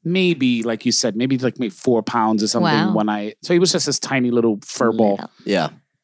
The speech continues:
Speaker 1: But those hawks are, they clean up all the field mice, you know? That's
Speaker 2: Oh,
Speaker 1: their
Speaker 2: yeah.
Speaker 1: thing.
Speaker 3: My
Speaker 1: So.
Speaker 3: favorite sign at our,
Speaker 2: Yeah.
Speaker 3: uh, local dog park is that there's a sign that says "Hawk in area,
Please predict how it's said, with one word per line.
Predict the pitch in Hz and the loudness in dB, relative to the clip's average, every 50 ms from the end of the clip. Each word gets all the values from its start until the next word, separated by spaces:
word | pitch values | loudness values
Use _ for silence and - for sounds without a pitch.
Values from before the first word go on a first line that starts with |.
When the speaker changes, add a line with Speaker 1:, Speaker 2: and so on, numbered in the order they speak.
| _ _ _ _ - | _ _ _ _ -4
Speaker 1:
But | 220 160 151 - | -2 -2 0 0
those | 165 156 139 - | 0 0 0 0
hawks | - 165 143 - - - | -2 -2 -2 -2 -2 0
are, | 127 131 127 117 123 _ _ _ _ _ _ - | 0 0 0 -2 -6 _ _ _ _ _ _ -2
they | 139 147 | -2 -2
clean | - - 165 160 147 143 | -2 -2 -2 0 0 0
up | 135 - | 0 0
all | 143 131 127 | 0 0 0
the | 123 127 113 | 0 -2 -4
field | - - 208 214 202 127 120 | -2 2 2 4 4 2 2
mice, | 117 90 - - - - - - | -2 -2 -4 -4 -2 -2 -2 -2
you | 113 110 120 | 0 0 0
know? | 123 123 143 160 | 2 2 0 0
That's | 143 135 113 90 175 | 0 0 0 0 0
Speaker 2:
Oh, | |
Speaker 1:
their | 185 208 208 | 0 0 0
Speaker 2:
yeah. | 180 170 | 0 0
Speaker 1:
thing. | 156 214 196 123 107 92 87 92 | 0 0 0 0 -2 -2 -2 0
Speaker 3:
My | - 131 | 0 2
Speaker 1:
So. | 107 | 2
Speaker 3:
favorite | 101 139 139 143 131 135 107 | 2 2 0 2 0 0 -2
sign | - - 135 131 139 139 127 | -2 -2 -2 0 0 0 0
at | 117 110 113 | 0 0 0
our, | 113 110 107 110 113 110 | 0 0 0 0 0 0
Speaker 2:
Yeah. | 113 110 110 110 | 0 0 -2 -2
Speaker 3:
uh, | |
local | 110 104 87 113 113 - - 107 107 107 | -2 -2 -2 -4 -4 -2 -4 -4 -4 -4
dog | 117 - 98 113 131 - | -4 -2 -2 -2 -2 -2
park | - 90 82 80 - | -2 -2 -2 -2 -4
is | 85 82 85 | -8 -6 -6
that | 85 80 | -6 -6
there's | - 85 82 78 | -6 -8 -8 -6
a | |
sign | 78 - - 90 87 82 85 | -6 -6 -6 -4 -4 -4 -6
that | 87 | -6
says | - - 90 87 - | -6 -6 -6 -6 -8
"Hawk | - - - 85 90 - 90 | -8 -6 -4 -4 -4 -4 -6
in | 87 80 | -8 -8
area, | 64 73 85 87 90 90 85 82 82 82 80 | -6 -6 -6 -4 -4 -4 -4 -4 -4 -6 -8